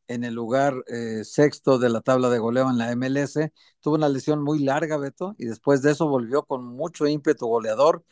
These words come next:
Y ahorita tiene catorce goles contra los diecinueve que tiene el, el jugador Denis Boanga de Los Ángeles.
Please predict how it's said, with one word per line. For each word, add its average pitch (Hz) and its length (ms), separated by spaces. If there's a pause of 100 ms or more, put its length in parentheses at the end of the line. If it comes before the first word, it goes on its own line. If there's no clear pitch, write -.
(280)
Y - 80
ahorita 139 260
tiene 143 220
catorce 135 480
goles 147 480 (340)
contra 120 380
los 113 180
diecinueve 120 540
que 120 120
tiene 131 580
el, 107 260
el 107 180
jugador 117 340
Denis 131 300
Boanga 139 580
de 107 240
Los 104 200
Ángeles. 151 500